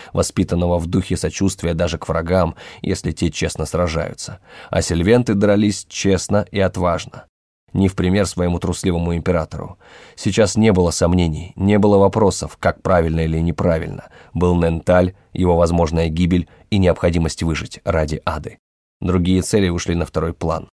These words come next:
Ненталь давно так свирепо не бился. В какой-то момент враги подкараулили его. Они бросались на Рельгора, Эманора и Ненталя кучками.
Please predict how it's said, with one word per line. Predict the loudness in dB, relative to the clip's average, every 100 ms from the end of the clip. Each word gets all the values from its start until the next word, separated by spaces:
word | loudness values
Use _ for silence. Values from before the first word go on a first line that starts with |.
| _ _ -4
Ненталь | 2 2 4 4
давно | 4 4 4 2
так | 0 -6
свирепо | -2 -2 0 -2
не | -2 0
бился. | 0 -4 -8 -14 -18 _ _ _
В | -6
какой-то | -6 -2 0 2
момент | 2 2 2
враги | 0 0 0
подкараулили | -2 -2 0 2 2 2 0
его. | -2 -4 -8 -14 -2
Они | 2 4
бросались | 4 4 2 2
на | 0 2
Рельгора, | 2 2 2 4 2
Эманора | 2 2 4 4 4
и |
Ненталя | 2 0 2 2 2
кучками. | 0 -4 -2 -6 -8